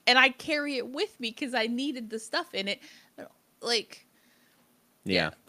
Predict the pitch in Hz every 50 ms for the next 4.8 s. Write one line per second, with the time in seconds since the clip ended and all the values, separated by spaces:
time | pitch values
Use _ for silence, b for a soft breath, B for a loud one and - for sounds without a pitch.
0 | b b - - 269 294 226 - - 302 277 262 240 202 247 247 233 233 208 202
1 | 214 233 254 269 269 226 202 226 247 262 240 190 185 220 233 240 240 220 202 196
2 | 202 175 175 170 160 160 156 170 165 139 127 151 147 131 - 214 226 196 156 131
3 | 117 127 139 147 143 135 - 143 139 127 117 117 - 147 185 139 90 82 82 92
4 | 123 143 151 151 165 170 160 135 107 - 202 - 180 185 196 226 226